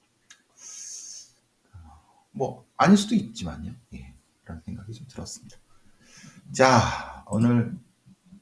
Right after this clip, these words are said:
어, 야탐역에 살인 예고를 한 이십 대 그놈이 구속영장이 기각-, 기각이 됐어요.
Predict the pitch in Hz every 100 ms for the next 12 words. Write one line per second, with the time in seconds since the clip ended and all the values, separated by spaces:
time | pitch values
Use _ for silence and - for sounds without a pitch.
0 | _ _ - - _ _ 202 - - _
1 | - _ - - _ - - - 87 85
2 | 80 76 73 65 65 62 64 62 - -
3 | _ _ _ _ _ - - - - -
4 | - 185 214 190 107 73 73 73 73 92
5 | 80 _ _ - _ _ - _ _ -
6 | - - 180 196 180 135 131 117 120 90
7 | 80 - - 82 76 73 - 85 78 113
8 | 117 - - - 113 104 90 98 123 120
9 | 82 - - 104 98 78 - - -